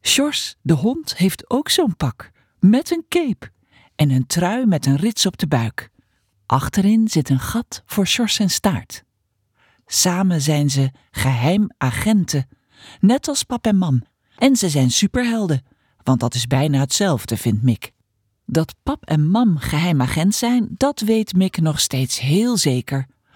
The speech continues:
Al heeft hij het nooit in het echt gezien. Maar dat hoeft ook niet, want pap heeft het eigenlijk verklapt. Niet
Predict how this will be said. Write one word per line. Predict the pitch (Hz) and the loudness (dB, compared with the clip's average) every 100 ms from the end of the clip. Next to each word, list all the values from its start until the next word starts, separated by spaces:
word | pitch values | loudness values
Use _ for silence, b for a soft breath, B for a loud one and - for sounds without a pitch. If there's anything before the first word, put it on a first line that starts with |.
| B B | B B
Al | 127 127 135 | -2 2 2
heeft | 135 131 | 0 -2
hij | 131 131 | -2 -2
het | 131 156 | 0 0
nooit | 180 254 240 | 2 2 0
in | - 127 | 0 0
het | 175 | 0
echt | - 247 - | -4 -6 -4
gezien. | - 262 180 135 - b b b b | -4 0 2 2 -2 b b b b
Maar | 247 269 | 0 0
dat | 277 262 | 0 -4
hoeft | 320 - 208 | -6 -4 -4
ook | 190 | -2
niet, | 165 135 - _ _ _ - | -2 -2 -12 _ _ _ -2
want | 143 127 - | -2 -2 -6
pap | 135 - | -8 -4
heeft | 139 131 | -4 -2
het | 139 | -4
eigenlijk | - 165 - 131 - | -2 -2 -2 -6 -6
verklapt. | 127 - - - - - _ _ _ _ _ _ - | -8 -4 -6 -6 -10 -18 _ _ _ _ _ _ -2
Niet | 175 220 226 | 2 2 0